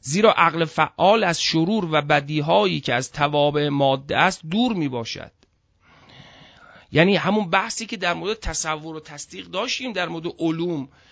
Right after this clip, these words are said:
گفتیم علم یا تصور است یا تصدیق. ایشون می‌فرماد اون قضایای کاذبه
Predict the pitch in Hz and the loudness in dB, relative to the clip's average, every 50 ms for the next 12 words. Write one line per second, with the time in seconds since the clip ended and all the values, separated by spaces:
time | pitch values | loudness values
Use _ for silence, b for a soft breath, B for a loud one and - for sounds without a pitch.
0 | b b b - 156 165 151 - 175 185 - - - 170 180 180 180 175 170 165 | b b b -8 -8 -6 -6 -4 -6 -6 -6 -4 -2 0 0 2 2 2 2 0
1 | 147 - - - - 160 170 175 175 - 175 160 156 - 170 165 165 160 165 170 | -2 -6 -8 -6 0 2 2 2 0 -2 -6 -8 -6 -2 0 0 0 0 0 0
2 | 170 160 165 160 - 165 160 160 160 - 165 156 147 - - 139 147 170 160 151 | 2 2 0 0 -2 -2 -2 -2 -2 -2 -6 -6 -6 -6 -8 -6 -4 -2 0 -2
3 | 139 - - - _ _ _ _ _ _ _ _ B B B B B B B B | -2 -4 -10 -20 _ _ _ _ _ _ _ _ B B B B B B B B
4 | B B B B B - 165 156 - 202 226 226 208 196 170 180 180 175 170 180 | B B B B B -4 -2 0 0 0 0 -2 -2 -4 -4 -2 -2 -2 -2 0
5 | 208 214 190 175 170 _ _ _ _ _ B B B B B B B B B B | -2 -2 -2 -2 -6 _ _ _ _ _ B B B B B B B B B B
6 | - 170 180 185 180 - 170 170 165 160 165 165 170 175 170 170 170 165 165 165 | 0 0 0 0 -2 -2 -4 -2 -2 0 0 0 0 0 0 0 0 -2 -2 -4
7 | 160 - - 160 151 156 160 165 143 147 165 165 160 175 185 196 214 226 240 247 | -8 -8 -6 -4 -2 -2 -2 -4 -6 -6 -6 -6 -6 -6 -6 -4 -4 -4 -4 -4
8 | 240 233 | -6 -8